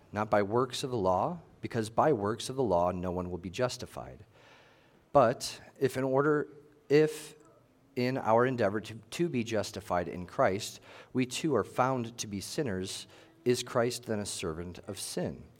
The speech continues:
Certainly not. For if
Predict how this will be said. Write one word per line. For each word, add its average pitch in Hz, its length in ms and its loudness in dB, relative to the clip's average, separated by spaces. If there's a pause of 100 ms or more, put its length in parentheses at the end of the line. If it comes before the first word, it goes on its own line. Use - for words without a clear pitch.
(500)
Certainly 95 480 -6
not. 120 400 -4 (680)
For 120 220 12
if 120 120 2